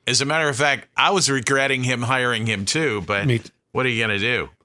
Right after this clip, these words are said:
Speaker 1: I'm guessing Sessions is either gonna quit or he's gonna get fired. What do you think?
Speaker 2: I don't think either. I think he just said what he wanted to say. Now he knows what everybody feels. But,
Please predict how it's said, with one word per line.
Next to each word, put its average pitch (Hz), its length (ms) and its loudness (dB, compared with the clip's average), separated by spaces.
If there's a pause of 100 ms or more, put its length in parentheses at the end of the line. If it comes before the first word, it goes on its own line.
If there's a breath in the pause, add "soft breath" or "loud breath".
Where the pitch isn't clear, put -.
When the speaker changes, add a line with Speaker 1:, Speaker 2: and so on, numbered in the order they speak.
(120)
Speaker 1:
I'm 175 220 -2
guessing 151 500 0
Sessions 131 640 0
is 101 240 0
either 113 220 -2
gonna 92 240 -2
quit 120 440 -4
or 104 120 -2
he's 95 160 0
gonna 95 220 -2
get 85 160 -4
fired. 71 520 -4
What 92 100 -4
do 92 60 -2
you 80 120 -4
think? 67 240 -18
Speaker 2:
I 175 120 2
don't 202 80 2
think 165 140 -2
either. 127 340 0
I 120 140 -2
think 151 180 -2
he 135 140 -4
just 123 300 -2 (100)
said 143 260 0
what 139 120 0
he 139 80 2
wanted 131 220 2
to 127 80 0
say. 123 520 0
Now 123 180 2
he 123 60 2
knows 120 300 0
what 120 180 -2
everybody 117 320 0
feels. 110 460 0
But, 113 180 -4